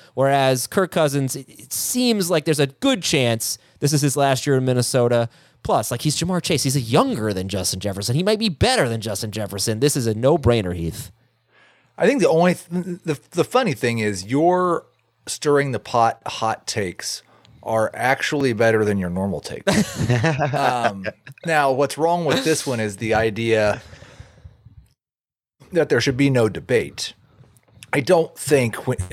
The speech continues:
Speaker 2: when you have Justin Jefferson entering his age twenty-four season and what he has done the last couple of years that you can say he's not in the conversation to be the <laughs> number one overall pick in Dynasty. That's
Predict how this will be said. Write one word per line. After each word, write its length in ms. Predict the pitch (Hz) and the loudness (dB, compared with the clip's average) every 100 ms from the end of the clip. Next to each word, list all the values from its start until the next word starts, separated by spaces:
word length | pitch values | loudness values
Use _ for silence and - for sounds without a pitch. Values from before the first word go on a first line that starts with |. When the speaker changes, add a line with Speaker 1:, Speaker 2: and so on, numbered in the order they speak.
| - | -6
Speaker 2:
when 120 | 131 | -2
you 100 | 117 | 2
have 140 | 120 113 | 2 4
Justin 340 | 131 120 113 | 2 2 -2
Jefferson 480 | 101 110 92 113 98 | 0 0 -2 -4 -2
entering 280 | 101 101 95 | 0 0 -2
his 120 | 95 | 0
age 260 | 104 98 - | -2 -2 -4
twenty-four 540 | 120 104 92 104 95 | -4 0 0 0 -2
season 360 | - 98 90 87 | -4 -6 -6 -6
and 160 | 85 | -4
what 200 | 95 104 | -2 -2
he 180 | 107 104 | -4 -4
has 200 | 92 82 | -4 -2
done 440 | 107 98 90 85 - - - | 0 0 0 -4 -10 -16 -6
the 80 | - | 0
last 320 | 101 95 - | 2 2 0
couple 260 | - - 87 | -2 0 -2
of 100 | 85 | -2
years 280 | 92 87 80 | -2 -4 -4
that 140 | 87 | -6
you 140 | 101 | -6
can 240 | 104 - 85 | -4 -4 -4
say 720 | - - 110 92 80 76 73 - - - - - | -6 0 2 2 0 -4 -8 -14 -20 -20 -20 -4
he's 260 | 120 113 | -2 0
not 220 | 113 101 | 2 2
in 180 | 98 101 | 2 0
the 100 | 98 | -2
conversation 920 | 87 - 95 87 80 - 113 - 87 85 | -2 -2 -2 -2 -4 2 2 2 -2 -6
to 120 | 95 | -4
be 80 | 90 | -2
the 100 | 107 | 0
<laughs> 0 | |
number 300 | 110 139 120 | 2 0 2
one 200 | 120 95 | 0 2
overall 400 | 95 90 82 90 | 0 -2 -2 -2
pick 380 | - 87 - - | -4 -8 -8 -8
in 140 | 143 | 0
Dynasty. 460 | 196 143 90 - 69 | 2 2 0 -6 0
That's 420 | 107 120 - | 0 2 -2